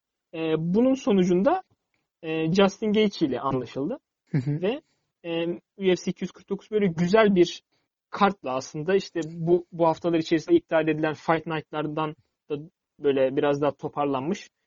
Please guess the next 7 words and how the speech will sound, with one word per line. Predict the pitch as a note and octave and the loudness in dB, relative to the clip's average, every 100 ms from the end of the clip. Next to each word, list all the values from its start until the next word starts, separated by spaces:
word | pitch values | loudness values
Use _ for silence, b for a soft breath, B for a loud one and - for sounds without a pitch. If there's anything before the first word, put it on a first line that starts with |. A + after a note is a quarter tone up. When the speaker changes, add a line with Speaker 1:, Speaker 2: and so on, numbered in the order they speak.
| _ _ _ _ _ _ _ | _ _ _ _ _ _ _
Speaker 1:
Çok | - C4+ B3+ | -2 0 0
Speaker 2:
Evet. | D#3+ C#3+ - - _ | 0 -2 -6 -20 _
Speaker 1:
gayet | G3 F#3+ F3+ - | 4 6 6 4
iyi | F#3 F#3+ | 2 4
bir | F3 E3+ - - | 4 2 -2 2
Speaker 2:
Ya, | |
Speaker 1:
kart | E3+ E3+ - | 4 2 -4